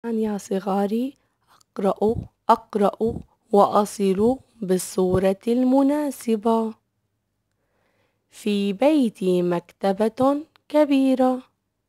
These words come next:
أين هي الصورة؟ أحسنتم، الصورة الأخيرة. الجملة الثانية، قرب بيتي بحر كبير.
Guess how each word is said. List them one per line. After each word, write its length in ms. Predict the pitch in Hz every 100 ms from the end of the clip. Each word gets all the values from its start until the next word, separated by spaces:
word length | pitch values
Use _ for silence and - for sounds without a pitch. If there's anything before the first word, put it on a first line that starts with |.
| _ _ _ _ _ 311
أين 200 | 311 277
هي 260 | 233 233
الصورة؟ 640 | 220 - 226 226 226 220 220 _ _ _ -
أحسنتم، 920 | 190 - - 240 254 - 190 175 185 -
الصورة 500 | 175 - 170 170 180 226
الأخيرة. 760 | 262 247 - 262 254 240 226 - _ _ _ _ _ _ _ _ -
الجملة 420 | 196 185 180 175 -
الثانية، 760 | 170 - 175 180 196 220 247 - _ _ _ _ _
قرب 420 | 294 285 214 170 175 165 160
بيتي 760 | 180 180 185 - 220 247 277 - _ _
بحر 560 | 185 185 - 220 254 269
كبير. 840 | - 277 233 247 240 240 240 233